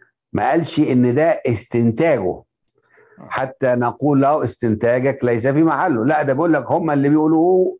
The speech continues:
بهذا الشكل. بيقول إيه؟ بيقول أن صوت الله متناقض مع العقل.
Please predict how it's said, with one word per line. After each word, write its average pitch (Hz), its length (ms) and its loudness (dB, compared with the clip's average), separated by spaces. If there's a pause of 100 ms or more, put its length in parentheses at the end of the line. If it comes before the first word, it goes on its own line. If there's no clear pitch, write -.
(160)
بهذا 127 280 0
الشكل. - 480 -6
بيقول 151 240 2
إيه؟ 127 340 -2 (580)
بيقول 170 320 0
أن 156 340 0
صوت 185 400 -2
الله 160 500 0
متناقض 127 800 -2
مع 113 240 0
العقل. 104 420 -4